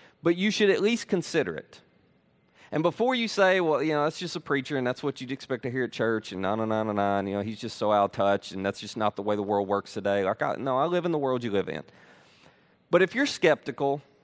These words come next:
or you're resistant to this idea, let me just bring up a couple of things for you to consider before we wrap up. The first one is this. If you're sitting there and you're thinking, "Well, Matt, here's the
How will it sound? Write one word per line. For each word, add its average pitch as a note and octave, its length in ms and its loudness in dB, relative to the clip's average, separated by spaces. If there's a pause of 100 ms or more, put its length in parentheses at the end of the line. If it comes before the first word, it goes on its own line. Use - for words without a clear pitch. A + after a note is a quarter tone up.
(180)
or C3+ 80 0
you're E3 160 2
resistant D#3 560 0
to - 80 -8
this A#2+ 180 -6
idea, F2+ 440 0 (1000)
let E3 160 4
me A#3 140 2
just G#3+ 320 2 (460)
bring D#3 320 0
up D3 160 2
a C3 60 -4
couple C3 320 0
of A#2+ 80 0
things A#2 280 -2
for - 100 -12
you G#2+ 80 -6
to G#2+ 80 -6
consider F#2+ 440 -2
before F2 280 -4
we F#2 100 0
wrap E2+ 260 -2
up. - 140 -4 (920)
The - 80 -8
first A#3 320 4
one F3+ 140 2
is A#2+ 100 -2
this. E2 420 -2 (1500)
If E3 160 2
you're A3+ 140 2
sitting C4+ 340 2
there G3 160 4
and E3+ 100 0
you're D#3 80 0
thinking, D3 460 -2
"Well, A#2+ 120 -2
Matt, D3 260 2
here's D#3+ 240 -2
the C3 100 -8